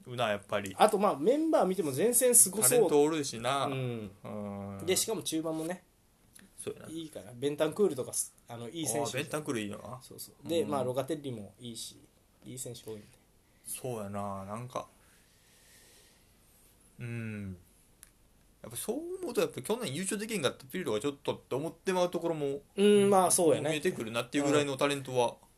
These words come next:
Speaker 2: うん。まあ、
Speaker 1: おるんやな。
Speaker 2: サッカー内容で言うと一番良かったのはでも意外とユベントスやったりする。
Speaker 1: あー。
Speaker 2: 決めきれなかったな、みたいなところはあるんやけど。
Speaker 1: なるほど。そうか。一、まあ、そうね。センターフォワードがもらった、なんかやっぱり。
Speaker 2: まあまあまあ、そうね。
Speaker 1: そこか弱いの。
Speaker 2: でも、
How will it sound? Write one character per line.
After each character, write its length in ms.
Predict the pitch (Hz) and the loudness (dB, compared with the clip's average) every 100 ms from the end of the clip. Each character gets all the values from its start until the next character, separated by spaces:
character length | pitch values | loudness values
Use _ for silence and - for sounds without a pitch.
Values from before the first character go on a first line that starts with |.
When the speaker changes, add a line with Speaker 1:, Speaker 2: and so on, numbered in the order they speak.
| - | -6
Speaker 2:
う 40 | |
ん。 0 | |
ま 40 | - | 8
あ、 40 | |
Speaker 1:
お 20 | |
る 40 | - | 10
ん 40 | |
や 80 | 233 | 10
な。 60 | 202 | 2
Speaker 2:
サ 60 | - | -4
ッ 0 | |
カ 100 | 403 | -2
ー 160 | 392 | 2
内 200 | 415 415 | 2 4
容 120 | 294 | 2
で 80 | - | 2
言 80 | 135 | -2
う 40 | |
と 40 | 131 | -6
一 160 | 190 - | -6 -4
番 120 | 320 | -2
良 120 | 330 | 0
か 80 | 359 | 2
っ 80 | - | 2
た 80 | 139 | 2
の 40 | |
は 40 | 127 | 0
で 60 | |
も 100 | 123 | -4
意 100 | 123 | -4
外 140 | 127 143 | 0 0
と 80 | 147 | 0
ユ 60 | |
ベ 100 | 143 | 0
ン 40 | 139 | 0
ト 100 | 120 | -4
ス 60 | |
や 60 | 104 | -8
っ 40 | |
た 60 | - | -12
り 60 | |
す 80 | - 104 | -12 -12
る。 80 | - | -8
Speaker 1:
あ 60 | |
ー。 160 | 117 113 | -6 -4
Speaker 2:
決 100 | 113 | -2
め 140 | 233 | 0
き 100 | 269 | 2
れ 100 | 254 | 6
な 120 | 262 | 6
か 100 | 262 | 4
っ 100 | - | 0
た 140 | - 113 | -2 -4
な、 140 | 120 113 | -4 -8
み 160 | 110 104 | -10 -12
た 80 | 104 | -12
い 60 | |
な 80 | 104 | -14
と 120 | - | -18
こ 100 | - | -14
ろ 60 | 104 | -14
は 100 | 104 | -12
あ 60 | 107 | -14
る 80 | |
ん 20 | 104 | -16
や 60 | - | -20
け 80 | - | -20
ど。 20 | - | -20
Speaker 1:
な 120 | 127 107 | -16 -14
る 40 | |
ほ 200 | 117 123 127 | -14 -18 -20
ど。 40 | 131 - - _ _ _ - | -20 -20 -20 _ _ _ -16
そ 80 | - | -16
う 40 | - - | -16 -20
か。 80 | - - - - - - - - - - - 143 | -20 -20 -20 -20 -20 -20 -20 -18 -20 -20 -20 -20
一、 320 | - - - - | -18 -18 -18 -16
ま 200 | 117 107 | -12 -12
あ、 20 | |
そ 160 | - | -12
う 180 | 135 113 | -14 -16
ね。 140 | 131 - _ _ - | -18 -20 _ _ -18
セ 140 | - | -12
ン 60 | 240 - | -12 -10
タ 100 | 349 | -8
ー 60 | 349 | -8
フ 140 | - | -6
ォ 40 | 339 | -6
ワ 40 | |
ー 40 | - | -6
ド 80 | |
が 80 | 110 101 95 _ - | -4 -6 -8 _ -10
も 160 | 131 202 | -4 -2
ら 80 | - | -4
っ 60 | |
た、 160 | - - _ - | -8 -14 _ -14
な 80 | 104 | -12
ん 60 | |
か 120 | - - | -12 -18
や 60 | |
っ 20 | - | -14
ぱ 100 | - | -16
り。 340 | - _ - | -16 _ -4
Speaker 2:
ま 220 | 226 254 220 | -2 0 0
あ 20 | |
ま 100 | 233 | 0
あ 40 | |
ま 100 | 220 | 2
あ、 20 | 202 | 2
そ 200 | 214 170 | 2 0
う 20 | |
ね。 120 | 120 - | -4 -8
Speaker 1:
そ 140 | - | 2
こ 220 | 262 233 | 4 4
か 120 | - 110 | 2 -2
弱 220 | 113 104 | -4 -6
い 40 | |
の。 60 | |
Speaker 2:
で 40 | |
も、 80 | - | -8